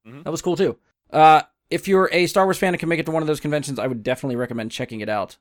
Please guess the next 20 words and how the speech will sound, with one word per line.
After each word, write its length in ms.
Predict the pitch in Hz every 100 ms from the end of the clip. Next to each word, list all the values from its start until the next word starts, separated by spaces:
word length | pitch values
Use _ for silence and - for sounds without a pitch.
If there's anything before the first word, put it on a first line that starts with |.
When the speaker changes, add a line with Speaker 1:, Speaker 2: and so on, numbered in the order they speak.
| _
Speaker 2:
So 300 | - 117 110
Mike, 240 | 117 120 120
I 40 |
think, 180 | 123 110
can 120 | 110
vouch 320 | 101 107 -
for 100 | -
some 200 | - 113
of 40 | 107
that 120 | 95
stuff, 220 | - 95
too. 160 | - 104
It's 80 | 98
just 140 | -
a 60 | 104
really 380 | 107 107 98 82 _ _
cool 240 | - 113
place 260 | - 95 -
to 80 |
be. 280 | 98 87 -